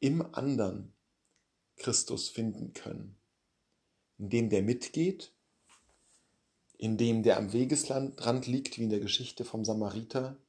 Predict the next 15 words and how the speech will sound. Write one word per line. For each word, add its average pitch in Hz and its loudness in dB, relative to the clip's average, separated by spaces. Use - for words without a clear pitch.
indem, 123 2
an 120 0
dem 123 4
wir 101 2
vorbeigehen. 127 -2
In 110 -6
all 110 -2
denen 135 -2
können 123 -2
wir 113 -4
Jesus 113 -2
begegnen 104 -4
auf 87 -10
unserem 104 -6
Weg. - -6